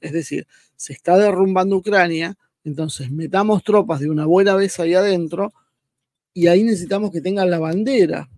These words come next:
de la otan, no pueden ser mercenarios o voluntarios, sino que tienen que ser oficialmente la otan, ¿para qué? Para, eh,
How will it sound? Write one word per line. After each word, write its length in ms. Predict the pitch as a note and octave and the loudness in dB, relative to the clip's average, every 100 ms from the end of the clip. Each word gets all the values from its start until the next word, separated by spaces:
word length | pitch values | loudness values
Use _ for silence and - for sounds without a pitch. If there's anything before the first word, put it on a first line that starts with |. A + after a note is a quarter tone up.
| _ | _
de 200 | - E3 | -18 -12
la 180 | D#3 D#3+ | -4 0
otan, 560 | G3 E3+ D3 D#3 G3 G3+ | 2 2 -4 -10 -8 -6
no 140 | D#3+ | -2
pueden 360 | E3 A3+ G3 E3 | 4 6 6 2
ser 300 | - E3 D#3+ | -2 -2 -2
mercenarios 1200 | E3 E3 D#3+ D#3 D#3+ E3 F3 F3 D#3+ D#3+ D#3+ - _ _ _ _ _ _ | -4 -4 -6 -8 -4 0 0 2 0 -2 -6 -14 _ _ _ _ _ _
o 720 | - E3 D#2 D2 D3+ - - - | -12 -6 -4 -4 -6 -8 -10 -6
voluntarios, 1000 | D3 D#3+ D#3+ D#3+ E3 G3 F3 D3+ - - | 0 4 4 0 0 4 4 2 -8 -8
sino 180 | D#3+ F3+ | -6 -4
que 80 | |
tienen 180 | F3+ F#3 | -2 -4
que 60 | F#3 | -2
ser 120 | F3 | -4
oficialmente 640 | D#3+ D3+ D3 E3+ F#3+ F#3+ F#3+ | -4 -6 -6 -4 -2 -2 0
la 160 | F3+ | 2
otan, 320 | G3 G#3 G3+ | 0 -2 -4
¿para 260 | F3+ D#3+ F3 | -2 -2 -2
qué? 260 | C#3 D3+ - _ _ _ _ _ _ | -4 -8 -8 _ _ _ _ _ _
Para, 480 | - F#3 F#3 G3 G3 - _ _ _ | 4 6 6 4 0 -4 _ _ _
eh, 420 | D#3+ D#3 D3+ D3+ | -4 -2 -4 -6